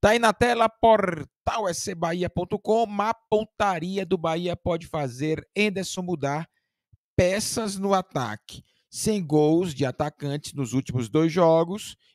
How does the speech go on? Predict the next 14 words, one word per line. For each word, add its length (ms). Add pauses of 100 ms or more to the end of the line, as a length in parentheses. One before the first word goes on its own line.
e 80
com 240
críticas 640
por 220
chances 480
perdidas, 1000 (420)
Rodallega 880
e 140
reforços 720
podem 340
ganhar 340
chance 880 (240)
contra 580 (140)
o 240